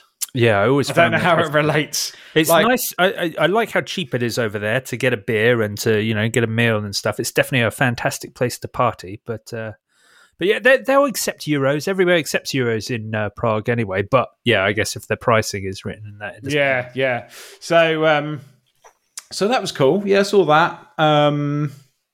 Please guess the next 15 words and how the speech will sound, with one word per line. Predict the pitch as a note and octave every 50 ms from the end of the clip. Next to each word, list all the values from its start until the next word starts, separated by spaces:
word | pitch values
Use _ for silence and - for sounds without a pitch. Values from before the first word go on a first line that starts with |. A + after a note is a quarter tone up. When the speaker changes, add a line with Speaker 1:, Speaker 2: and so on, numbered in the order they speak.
| - _ _ - - - - - _ - - _ _ _ - - - _ -
Speaker 2:
didn't | A3 A#3 A#3 G#3 - -
really | A3+ G#3 F#3+ G3 G3 G3+ G3 F#3+
see | E3+ - - F3
anything, | F3+ F3 E3+ E3 E3+ E3+ D#3+ D#3
like, | D3+ C#3 - -
exceptional | D3+ D3 - - - - E3+ - - - - E3+ D#3 D3 C#3+ C3+ C3 - - _ -
guitar-wise, | D3+ C3 - - - - D#3+ D#3 D#3 D#3 D3+ D3 C#3+ C#3+ C#3 C3+ C3 B2+ - - G#3 C3 A2+ A2+ A2+ G#2+ G2+ G2 G2+ G#2 B2 D3 D#3 - - -
I | B2 A#2+ A#2
would | A2 G#2+ G#2
say. | - - A#2 G#2+ G#2 G#2 - - D#2+ - _ - - - - - - _ _
But | - D#3
yeah, | D#3 D#3+ D3
that | C#3+ F#3+ G3
was | E3 D#3 -
definitely | - F3 E3 E3+ D#3 C3+ C#3 C3+ C3+ C3 B2+ C3 B2+ B2+